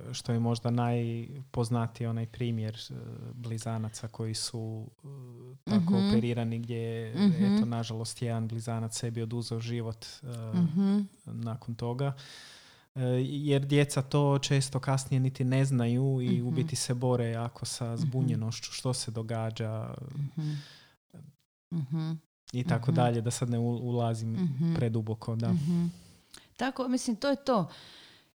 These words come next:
Speaker 2: E, zamisli sad, ne znam, evo, ne znam kako ti sebe identificiraš, ali dobro, nebitno, da ne uzmem tebe za primjer. <laughs> Ovaj.
Speaker 1: Mislim, možeš, e, ja se identificiram kao muškarac.
Speaker 2: Da, ok, i sad
Speaker 1: Da.
Speaker 2: zamisli da te neko od,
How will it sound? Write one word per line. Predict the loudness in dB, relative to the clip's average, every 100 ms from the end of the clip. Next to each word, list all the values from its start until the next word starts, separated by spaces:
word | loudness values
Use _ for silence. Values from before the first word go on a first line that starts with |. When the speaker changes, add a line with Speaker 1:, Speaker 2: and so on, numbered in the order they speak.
| _ _ -2
Speaker 2:
E, | 2 6 6 6 4 -4 -14 -18 -20 -20 -20 -18 -16 -16 -16 -16 _ _ _ -20 -12
zamisli | -4 0 2 0 0
sad, | -2 -2 0
ne | 2 2
znam, | 2 2
evo, | 0 -2
ne | -2
znam | -2
kako | -2 -2 -4
ti | -2 -2
sebe | 0 0 0
identificiraš, | -2 -2 -2 -2 -4 -4 -6 0 0 0 0 -2
ali | -2 2
dobro, | 2 2 -2
nebitno, | -2 -2 -2 -6 -6
da | -2 0
ne | 2
uzmem | 2 2 2
tebe | 2 0 -2
za | -2 0
primjer. | 2 2 4 2 0 -4 -4
<laughs> | -2 2
Ovaj. | 2 4 4 2 0 0
Speaker 1:
Mislim, | 2 6 8
možeš, | 10 8 4 2
e, | 4 8
ja | 10 8
se | 6
identificiram | 6 4 2 2 4 4 6
kao | 6
muškarac. | 6 4 4 4 4 2 -2 -6 -8 -4 0
Speaker 2:
Da, | 4 6 6
ok, | 4 2 6
i | 6 6
sad | 6 6
Speaker 1:
Da. | 6
Speaker 2:
zamisli | 2 0 -2 -2
da | -2
te | 2 2
neko | 2 0 -2 -2
od, | 0 0